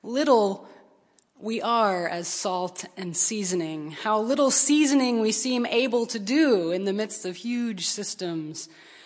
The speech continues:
and powers that threaten life and well-being. It seems like we have such a little amount of shalom seasoning to stir into this giant pot of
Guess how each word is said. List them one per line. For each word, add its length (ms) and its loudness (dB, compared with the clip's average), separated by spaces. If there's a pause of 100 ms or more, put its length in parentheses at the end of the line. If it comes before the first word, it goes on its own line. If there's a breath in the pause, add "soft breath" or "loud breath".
(140 loud breath)
and 140 -8
powers 640 4
that 140 -4
threaten 640 -4
life 500 -4
and 180 -6
well-being. 760 -6 (1700 soft breath)
It 100 -8
seems 520 4
like 240 2
we 140 -4
have 280 -2
such 300 -6
a 60 -6
little 360 0
amount 380 4
of 160 -4
shalom 640 -2
seasoning 680 -2
to 120 -8
stir 500 0
into 220 -4
this 220 -6
giant 600 -6
pot 640 -6
of 180 -12